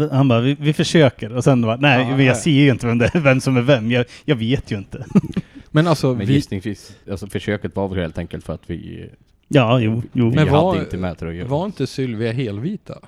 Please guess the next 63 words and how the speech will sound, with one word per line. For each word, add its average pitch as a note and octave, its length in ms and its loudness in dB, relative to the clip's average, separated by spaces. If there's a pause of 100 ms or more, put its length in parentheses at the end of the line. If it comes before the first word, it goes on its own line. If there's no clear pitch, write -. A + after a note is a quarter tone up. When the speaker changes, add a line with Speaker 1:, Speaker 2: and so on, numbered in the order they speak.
(960)
Speaker 2:
Vi C3 100 -4
var, D3 140 -4
måste D#3+ 260 -6
ha A#2+ 40 -6
varit A2+ 100 -14
grönvitrandiga, A#2+ 640 -8
även B2+ 360 -4
om D3+ 80 -4
man B2 140 -4
har A#2 140 -2
Speaker 3:
Är - 360 -10
inte G2 120 -12
de G2 100 -8
svartvit? - 760 -18 (540)
Speaker 2:
Ja, - 260 -16
Speaker 3:
Ja, - 60 -10
Speaker 2:
kanske. A#2 280 -10
Speaker 3:
det G#2 120 -12
beror C3 240 2
väl C#3 100 0
Speaker 1:
Eh, C3+ 80 -8
Speaker 3:
på C3+ 200 -6
hur F#2+ 220 -8 (140)
tröjorna A2 300 -8
Speaker 2:
ja. G2 60 -8
Speaker 3:
var - 80 -10
Speaker 1:
Ja, B2 180 -6
Speaker 3:
utformade. A2+ 300 -6
Speaker 1:
ja. G2 120 -12 (360)
Vi D3 80 4
går C3+ 100 10
Speaker 3:
Ja, C3+ 80 8
Speaker 1:
vidare B2 120 6
Speaker 3:
ja. A2+ 40 2
Speaker 1:
från B2 120 0
det. A#2+ 120 0 (140)
Eh, C#3 1600 6
<laughs> - 40 2
men E3+ 340 8
otrolig D3 360 6
match C#3 200 0
i A2+ 40 -2
alla G2 80 -6
fall. G#2+ 140 -6
Och, B2 300 -4
Speaker 3:
Ja. B2+ 60 2
Speaker 1:
eh, A2+ 280 0
där, C3+ 80 0
Speaker 2:
Ja. - 60 -2
Speaker 1:
där C3 160 0
kommer C3 200 0
jag A#2+ 80 4
ihåg. B2+ 180 -2
Alltså, B2 180 -2
man A#2+ 140 -2
fattade C3 400 -4
typ G#2+ 220 -6
liksom A2+ 200 -8
inte G2+ 420 -8
egentligen A#2 380 -4
att G#2+ 100 -14
man G#2+ 140 -12
var, A2+ 120 -12